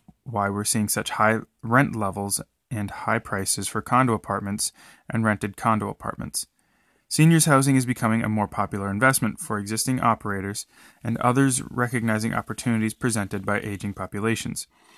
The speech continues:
However, Myers believes some developers might also develop rental c-, accommodations with some additional services in suburban locations. In the prime markets where land is most expensive,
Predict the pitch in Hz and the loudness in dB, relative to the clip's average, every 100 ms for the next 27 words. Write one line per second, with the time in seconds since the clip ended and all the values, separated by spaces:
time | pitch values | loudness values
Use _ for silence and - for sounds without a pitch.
0 | _ _ - 123 101 101 135 _ _ _ | _ _ 2 4 4 0 -4 _ _ _
1 | _ - 113 151 123 110 107 110 - - | _ 4 6 6 4 0 0 -2 -2 -4
2 | - - 131 135 131 110 101 98 107 101 | -4 0 2 4 4 2 0 -2 -4 -2
3 | 107 107 - 131 - 107 98 104 101 98 | -2 0 2 2 2 -2 -2 -4 -2 -4
4 | - 131 135 110 - - 113 - 104 101 | 0 2 2 -4 -6 -10 -6 -2 -2 -4
5 | 95 - 104 - - _ _ - - 120 | -6 -6 -6 -8 -12 _ _ -8 -2 2
6 | 110 107 117 127 120 - 104 101 - 101 | 2 2 0 0 0 0 0 -2 -4 -4
7 | - _ - 117 107 113 101 95 95 95 | -8 _ -10 -4 -2 -2 -2 -4 -6 -4
8 | 120 113 - - - _ _ _ _ _ | -4 -4 -8 -12 -14 _ _ _ _ _
9 | _ _ _ _ _ _ _ _ _ _ | _ _ _ _ _ _ _ _ _ _
10 | _ _ _ _ _ _ _ _ _ _ | _ _ _ _ _ _ _ _ _ _
11 | _ _ _ _ _ _ _ _ _ _ | _ _ _ _ _ _ _ _ _ _
12 | _ _ _ _ _ _ _ - 135 127 | _ _ _ _ _ _ _ -2 4 4
13 | 113 135 156 131 107 - - - 107 104 | 6 6 8 6 4 0 -2 0 0 2
14 | 117 123 113 117 110 - - 131 117 - | 2 2 2 2 0 0 -2 0 0 0
15 | 104 - | -6 -8